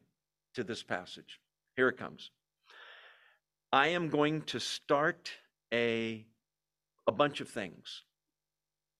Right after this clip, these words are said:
I'm gonna start a government and a country,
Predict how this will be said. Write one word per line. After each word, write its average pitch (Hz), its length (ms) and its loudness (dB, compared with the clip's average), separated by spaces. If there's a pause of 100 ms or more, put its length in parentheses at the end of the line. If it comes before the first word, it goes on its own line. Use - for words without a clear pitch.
(400)
I'm 135 140 2
gonna 170 160 2
start 165 420 4
a 147 60 2
government 123 800 0 (260)
and 110 120 -2
a 107 40 -2
country, 123 560 -2